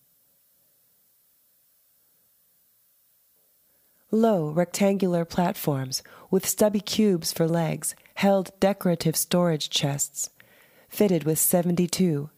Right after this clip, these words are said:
tiny drawers. On each of these chests was placed a small urn. It was impossible to tell if the furniture was modern or antique.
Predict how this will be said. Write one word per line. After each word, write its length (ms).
tiny 480
drawers. 600
On 200
each 180
of 100
these 220
chests 680
was 200
placed 500
a 60
small 380
urn. 360
It 80
was 140
impossible 560
to 100
tell 400
if 80
the 80
furniture 480
was 180
modern 640
or 300
antique. 720